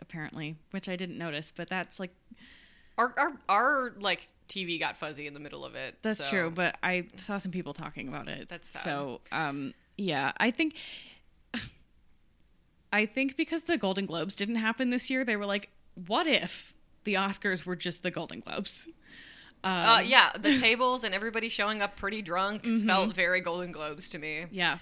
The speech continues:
Speaker 2: And it was, yeah, I, again, I don't want it to be boring. I don't want it to be inaccessible. I want it to be something that actually encourages people to be interested in it instead of it being like,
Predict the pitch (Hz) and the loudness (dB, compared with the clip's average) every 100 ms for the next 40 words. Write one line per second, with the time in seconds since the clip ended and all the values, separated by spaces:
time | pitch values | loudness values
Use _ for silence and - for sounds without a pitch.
0 | - 170 170 170 156 185 160 - 226 190 | -6 -6 -4 -4 -4 -6 -8 0 6 6
1 | - 202 220 - - 202 180 - 208 277 | 6 2 0 -4 -2 2 2 0 -4 -2
2 | 262 262 214 220 180 185 180 147 151 - | -4 -6 -8 -10 -10 -4 -2 -2 -4 -6
3 | 180 202 214 - 214 185 180 - 185 170 | -6 -8 -10 -10 -8 -8 -6 -6 -8 -8
4 | 143 147 143 180 165 190 175 - 185 160 | -10 -8 -4 -2 -2 -6 -6 -10 -10 -8
5 | 165 156 160 160 165 156 156 - 160 - | -8 -6 -8 -8 -10 -8 -4 -2 -2 -4
6 | 170 156 151 160 147 143 143 151 143 139 | -8 -8 -10 -12 -12 -12 -14 -16 -14 -16
7 | 143 135 127 139 151 135 139 131 135 - | -12 -12 -12 -12 -14 -12 -10 -8 -8 -10
8 | 143 - 131 127 101 - 139 131 123 | -12 -12 -12 -10 -12 -10 -10 -10 -12